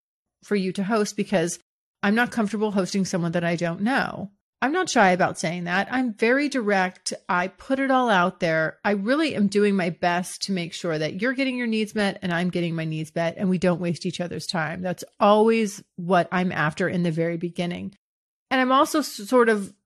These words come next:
throwing this stuff out there because I like to push people to self-eliminate. The faster you self-eliminate, the better for me as far as a time factor and energy that goes into this qualification process. And also for you too, because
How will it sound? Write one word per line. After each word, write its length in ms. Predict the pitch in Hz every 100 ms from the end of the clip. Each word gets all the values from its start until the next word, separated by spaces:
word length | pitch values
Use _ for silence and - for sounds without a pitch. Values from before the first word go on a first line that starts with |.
| _ _ -
throwing 280 | 247 240 220
this 120 | 214
stuff 240 | 233 208
out 160 | 196 196
there 100 | 208
because 260 | 202 214
I 100 | 214
like 260 | 214 226 269
to 100 | 302
push 320 | - 254 -
people 280 | - 208 214
to 100 | 190
self-eliminate. 720 | 196 180 180 180 185 175 156
The 60 | 196
faster 500 | - - 247 302 330
you 160 | 269 262
self-eliminate, 840 | 247 226 202 190 196 160 151 - _ _ _ -
the 120 | 202
better 520 | 180 240 240 240 233 _ - _ _
for 600 | - - 226 208 190 185 - _ _
me 500 | 226 220 226 190 202
as 160 | - 220
far 200 | - 214
as 180 | 190 190
a 60 | 233
time 400 | - 214 208 220
factor 460 | - 165 165 180
and 140 | 180 190
energy 420 | 196 208 185 185
that 160 | 170 175
goes 280 | 185 175
into 600 | 185 170 180 180 165 160
this 180 | - 170
qualification 720 | - 160 160 190 175 170 160
process. 440 | 160 - 156 180 202
And 100 | 254
also 240 | 311 381
for 120 | 370
you 220 | 359 370 359
too, 280 | - 403
because 360 | 220 214 240 -